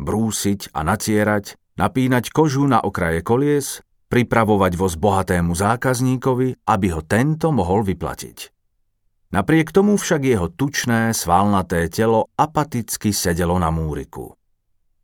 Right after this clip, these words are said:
Jeho pomalá myseľ trpezlivo zápasila s problémom, na ktorý nevedel nájsť odpoveď.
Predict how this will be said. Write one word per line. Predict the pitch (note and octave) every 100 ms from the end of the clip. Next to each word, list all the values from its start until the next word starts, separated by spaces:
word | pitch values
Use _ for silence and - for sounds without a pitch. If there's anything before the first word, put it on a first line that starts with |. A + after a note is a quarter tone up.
| _ _ _
Jeho | - F2 G#2
pomalá | A#2+ A#2 A#2 A2+ A2
myseľ | A#2 C3 C3 A#2+ A2+
trpezlivo | - D3 F#3 D#3 D3 C3+ B2
zápasila | A2 A2 G2+ - F2+
s | E2
problémom, | - G2 G2+ G2+ G#2 B2 C#3+ B2 _
na | F#2
ktorý | A#2 F3 D#3+ C#3
nevedel | G2+ C3+ D3+ C#3+
nájsť | C#3 A#2+ A2+ G#2+ F2 D#2+
odpoveď. | - C#2 A1+